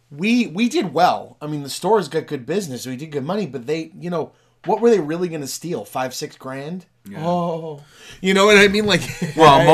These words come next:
Speaker 2: mo-, most of the transactions were through cards anyways, because
Speaker 1: Right.
Speaker 2: people were paying their late fees with how, the value of the movie we were charging them. So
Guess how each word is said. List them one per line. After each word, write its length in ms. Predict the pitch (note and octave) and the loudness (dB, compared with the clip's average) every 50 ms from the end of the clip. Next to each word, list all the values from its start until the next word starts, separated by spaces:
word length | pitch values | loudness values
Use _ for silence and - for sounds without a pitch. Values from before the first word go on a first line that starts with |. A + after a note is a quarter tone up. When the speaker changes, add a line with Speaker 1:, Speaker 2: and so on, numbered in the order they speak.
| E3+ | 6
Speaker 2:
mo-, 80 | E3+ E3 | 6 4
most 220 | F3 F3 - - | 4 2 2 2
of 80 | F#3+ D#3+ | 0 -2
the 80 | D3 - | -2 -2
transactions 680 | - D3+ C#3 B2+ A#2+ C3 B2 C#3+ - - A#2+ G#2+ G2+ | -4 -4 -4 -4 -2 -2 -2 -4 -4 -6 -8 -10 -8
were 360 | G#2 A2+ A2 A2 A2 A2 A2 | -8 -8 -6 -6 -6 -6 -8
through 320 | G#2 - - A#2+ B2 A#2+ A2+ | -8 -8 -4 -2 -2 -2 -2
cards 400 | - - A2+ A#2 A2+ A2 G#2 A2 | -4 -8 -8 -6 -6 -6 -6 -6
anyways, 440 | A#2 B2+ F3 E3 A2+ G2 G2+ G#2 - | -8 -8 -6 -8 -8 -8 -10 -10 -14
because 280 | - G2 E2+ - - | -14 -12 -8 -6 -4
Speaker 1:
Right. 260 | G3 A3 G#3 C#3+ A#2+ - _ - _ _ _ | -2 -2 -2 -4 -6 -10 _ -20 _ _ _
Speaker 2:
people 260 | - C3+ B2+ B2+ C3+ B2 | -8 -6 -6 -4 -2 -2
were 160 | A#2+ A#2 A2+ | -2 -2 -4
paying 400 | - B2 A#2+ A#2 A#2 A#2 A2 A2 | -4 -6 -6 -6 -6 -6 -6 -6
their 260 | A2 G#2+ A2 A2 G#2+ | -6 -6 -6 -6 -6
late 300 | G#2+ G#2+ A2 C3 - - | -6 -4 -4 -6 -6 -8
fees 420 | - - A2 G#2 G2+ G2+ G2+ F#2+ | -10 -10 -8 -8 -6 -8 -10 -10
with 260 | G2 G#2+ G#2+ G#2 G2+ G#2 | -8 -8 -8 -8 -8 -8
how, 160 | A2 A2+ A2+ | -10 -10 -10
the 200 | - A2+ A2 G#2 | -10 -10 -10 -10
value 440 | G2 G2+ A2 A2+ A#2+ B2+ B2+ B2 B2 | -10 -8 -8 -6 -4 -2 -2 -2 -2
of 60 | A#2 | -2
the 80 | A#2+ A2+ | -2 -4
movie 280 | A#2 B2 C3+ B2+ B2 | -2 -2 -2 -2 -2
we 160 | A#2 A#2 B2 B2 | -2 -2 -2 -2
were 100 | A2+ G#2 | -2 -4
charging 420 | - C3+ C#3 E3 E3 A#2+ G#2+ G2 | -8 -8 -8 -8 -8 -8 -10 -12
them. 180 | G2+ F#2+ G2 G2 | -14 -14 -14 -10
So 280 | - A2+ A2 G#2+ G#2 | -8 -6 -6 -6 -6